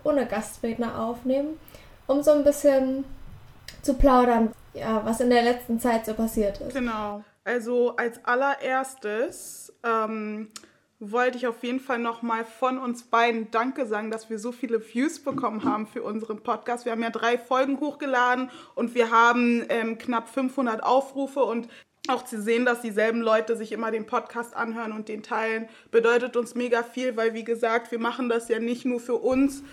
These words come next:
Speaker 1: Ja, wir haben jetzt in den letzten zwei Monaten zwei verschiedene Folgen aufgenommen und rausgebracht mit zwei sehr verschiedenen Gastrednerinnen. Und da haben wir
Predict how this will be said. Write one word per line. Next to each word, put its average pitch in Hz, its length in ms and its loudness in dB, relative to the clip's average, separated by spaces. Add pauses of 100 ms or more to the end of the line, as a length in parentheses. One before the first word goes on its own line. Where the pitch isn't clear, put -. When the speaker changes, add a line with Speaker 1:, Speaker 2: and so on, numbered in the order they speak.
Speaker 1:
Ja, 226 300 -2 (400)
wir 240 160 2
haben 277 420 2 (280)
jetzt - 560 0 (160)
in 220 100 0
den 214 140 2
letzten 208 240 0
zwei 220 180 -4
Monaten 214 340 -4
zwei 208 220 -4
verschiedene 208 420 -8
Folgen 226 380 -6
aufgenommen 254 640 -6 (480)
und 226 100 0
rausgebracht 254 640 0
mit 233 180 0
zwei 208 440 2
sehr 233 300 0
verschiedenen 220 840 -4
Gastrednerinnen. 202 800 -2
Und 220 160 -2
da 233 180 -2
haben 233 280 2
wir 226 240 0